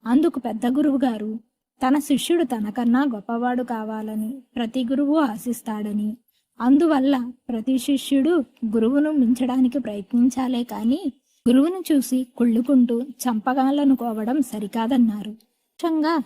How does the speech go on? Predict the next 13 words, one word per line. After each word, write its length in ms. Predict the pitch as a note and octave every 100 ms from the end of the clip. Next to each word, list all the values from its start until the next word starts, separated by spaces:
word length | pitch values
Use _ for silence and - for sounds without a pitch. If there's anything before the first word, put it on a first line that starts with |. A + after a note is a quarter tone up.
| -
ద్రోణుని 520 | A3 A3+ A3+ A#3+ C#4
దగ్గర 440 | C4 A3 G#3 G#3+ G#3+ _ _ -
విద్య 240 | A3+ G3 C4
అభ్యసించకపోయినా 1300 | B3 G3 A#3 - C#4+ C#4+ C#4+ C4 B3 A#3+ B3 D4 C4+ A#3+
ఆయననే 640 | G#3+ A3 B3+ D4 D4+ D#4
తన 320 | E4 B3+ A#3
గురువుగా 460 | G#3+ G#3 A3+ B3+ C4+
భావించినందున 1080 | B3 G#3+ G#3+ A3+ B3 C#4 B3+ A3 G#3 G#3 G#3+ _ -
ఏకలవ్యుడు 720 | A3 A3 B3+ C4 B3 G#3+ G3
గురుదక్షిణగా 1080 | C4 G#3 G#3+ A3+ A3 B3 - B3 A#3 G#3+ G#3+ _ _ _ _ -
వేలు 260 | A#3+ B3 D#4+
కోసి 340 | D#4 C#4+ C#4+
ఇచ్చాడని, 680 | A#3+ - A#3 G#3+ G#3+ G#3+ G#3+